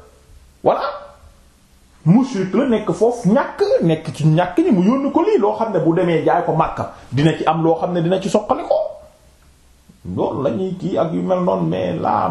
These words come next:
nusallim, ñun d'accord, ñu duñu d'accord ci li nga xam ne moom ngeen di jéem a wax, naan lii dànjewul fenn suñu qaida bopp, te li gën a leer Alquran moo ko leeral. Gaa yi, "ما سلككم في سقر؟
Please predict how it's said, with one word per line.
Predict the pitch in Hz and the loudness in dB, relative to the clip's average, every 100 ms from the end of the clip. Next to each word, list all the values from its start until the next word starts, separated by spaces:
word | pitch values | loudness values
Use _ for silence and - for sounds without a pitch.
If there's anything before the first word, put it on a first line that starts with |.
| 156 | -2
nusallim, | 160 175 170 165 165 147 | -2 0 2 2 0 -2
ñun | 165 139 | -4 -2
d'accord, | 160 160 160 160 | -2 -2 -2 -2
ñu | 147 160 | -2 -6
duñu | 143 139 127 | -8 -8 -4
d'accord | 135 - - - | -4 -2 -8 -6
ci | 143 | -8
li | 170 | -6
nga | - | -6
xam | - 95 | -6 -6
ne | 85 - - - _ _ _ _ | -10 -18 -20 -20 _ _ _ _
moom | 123 170 160 | 0 2 2
ngeen | 156 147 | 0 0
di | 131 | 2
jéem | 147 156 | 2 2
a | 127 | 2
wax, | 123 - - - | 0 -2 -10 -4
naan | 127 156 175 175 165 - | 0 0 0 -4 -6 -8
lii | 98 156 165 | -2 -2 0
dànjewul | 143 160 160 160 165 | 0 0 2 4 2
fenn | 156 208 - 208 | 0 -4 -2 -2
suñu | 160 156 - | 0 0 0
qaida | 143 135 139 | 0 0 -2
bopp, | 135 139 - | 0 0 0
te | 160 | 0
li | 156 143 | 0 0
gën | 170 | 0
a | |
leer | 170 156 - | 2 2 2
Alquran | 147 143 139 135 147 | 0 -2 0 0 0
moo | 139 | -2
ko | 131 127 | 0 2
leeral. | 160 190 - - - _ _ _ _ _ _ 107 | 2 2 -2 -8 -20 _ _ _ _ _ _ -2
Gaa | 127 151 | 0 2
yi, | 143 | 0
"ما | 143 139 | -2 -2
سلككم | - 147 135 131 139 131 | 0 0 0 -2 -4 -4
في | 120 127 | 0 2
سقر؟ | 120 123 - 170 220 - | 2 -2 2 2 2 -2